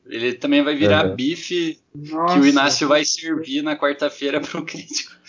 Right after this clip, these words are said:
Speaker 1: Então daí ela dá um fora total nele, fica insistindo, "Não, não, não, você entendeu tudo errado."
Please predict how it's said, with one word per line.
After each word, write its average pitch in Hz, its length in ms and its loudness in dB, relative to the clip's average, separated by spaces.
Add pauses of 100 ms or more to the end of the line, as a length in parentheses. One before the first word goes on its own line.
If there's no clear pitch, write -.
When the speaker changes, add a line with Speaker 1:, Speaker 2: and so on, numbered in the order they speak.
(380)
Speaker 1:
Então 127 380 0
daí 131 180 6
ela 143 320 2
dá 147 220 0
um 170 100 -4
fora 156 420 4
total 165 560 0
nele, 135 680 -2
fica 117 260 -6
insistindo, 135 640 -2
"Não, 143 460 2
não, 151 340 0
não, 143 240 -2
você 139 140 -6
entendeu 127 300 -2
tudo 135 160 -6
errado." 123 420 0